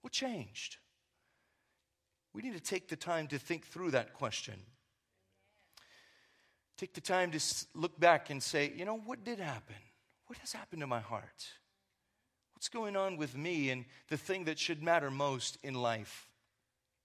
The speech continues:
My relationship with my Creator." Would to God that all of us would be at a close distance with Jesus Christ, right there by his side. Did you know that's where he wants you?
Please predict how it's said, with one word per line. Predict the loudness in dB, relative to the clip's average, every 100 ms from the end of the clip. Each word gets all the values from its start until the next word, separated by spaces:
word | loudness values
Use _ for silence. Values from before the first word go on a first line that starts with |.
| _ -20 -16
My | -12
relationship | -10 -4 -4 -2 -4 -4 -6
with | -6
my | -8
Creator." | -8 -4 -2 0 -2 -8 -14 _ _ _ _ _ _ _ _ _ -20 _ _ _ _ _ _ _ _ _
Would | -2 4
to | 8
God | 10 10 10
that | 6
all | 6 4 6 6
of | 8
us | 6 6 0
would | -2
be | 0 0 0 -4 -2
at | 0
a | 0
close | 0 2 2 0
distance | -2 -2 0 -2 0 0 0 -4 -20 -20 -20 -20 _
with | -4 0
Jesus | 2 2 0 -2
Christ, | 4 6 6 8
right | 10 10 8
there | 8
by | 10 10
his | 8
side. | 8 8 8
Did | 2 0
you |
know | 2 4
that's | 4 4
where | 4
he | 4
wants | 4 0 -2
you? | -2